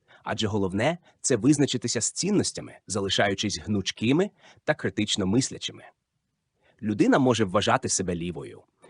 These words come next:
бо бореться проти расової чи гендерної дискримінації, однак не приймати дев'яносто відсотків інших лівих ідей. І це абсолютно нормально, адже кожен має своє унікальне бачення проблеми та рецепт її вирішення.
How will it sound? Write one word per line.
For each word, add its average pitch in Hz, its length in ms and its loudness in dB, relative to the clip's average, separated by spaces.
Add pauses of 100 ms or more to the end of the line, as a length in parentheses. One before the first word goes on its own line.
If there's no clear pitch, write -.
(220)
бо 98 160 -2
бореться 135 520 0
проти 101 280 -2
расової 110 460 2
чи 98 140 -4
гендерної 113 580 2
дискримінації, 101 1000 -4 (380)
однак 101 360 -4
не 147 80 0
приймати 139 380 2
дев'яносто 120 680 2
відсотків 120 580 0
інших 135 360 0
лівих 107 260 -2
ідей. 107 460 -4 (440)
І - 80 -6
це - 160 0
абсолютно 156 520 2
нормально, 135 640 2
адже 101 260 -4
кожен 139 400 0
має 123 260 2
своє 110 340 2
унікальне 123 600 2
бачення 104 440 -2
проблеми 104 500 0 (240)
та 175 120 2
рецепт 139 520 0
її 107 300 -2
вирішення. 92 680 -6